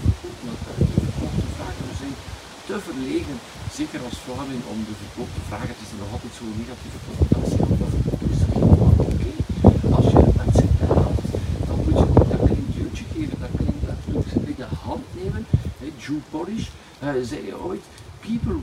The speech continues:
want to be led." Mensen willen geleid worden. Niemand gaat dat toegeven, niemand wil dat toegeven, maar mensen willen uiteindelijk wel geleid worden, bij de hand genomen worden, om tot, naar die verkoop te gaan. En dit is jouw werk, of het werk van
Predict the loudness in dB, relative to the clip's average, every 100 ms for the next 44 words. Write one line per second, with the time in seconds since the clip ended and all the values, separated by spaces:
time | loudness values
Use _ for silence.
0 | -4 -4 -6 -8 -10 -10 -10 -8 -8 -8
1 | -10 -16 -18 -12 -10 -10 -12 -12 -10 -8
2 | -10 -10 -12 -12 -12 -12 -10 -10 -8 -8
3 | -10 -12 -14 -16 -16 -14 -12 -12 -12 -10
4 | -10 -8 -8 -10 -14 -16 -14 -10 -8 -8
5 | -10 -12 -20 -18 -16 -16 -16 -14 -12 -10
6 | -10 -10 -12 -12 -12 -14 -14 -16 -18 -12
7 | -10 -8 -10 -12 -12 -10 -10 -8 -8 -6
8 | -8 -10 -10 -10 -14 -14 -12 -12 -12 -10
9 | -12 -14 -16 -18 -20 -10 -8 -8 -10 -14
10 | -16 -18 -12 -10 -8 -10 -10 -10 -10 -10
11 | -12 -12 -10 -10 -10 -12 -10 -12 -12 -14
12 | -18 -20 -20 -12 -4 -2 -2 -6 -10 -10
13 | -12 -16 -18 -12 -10 -10 -10 -14 -14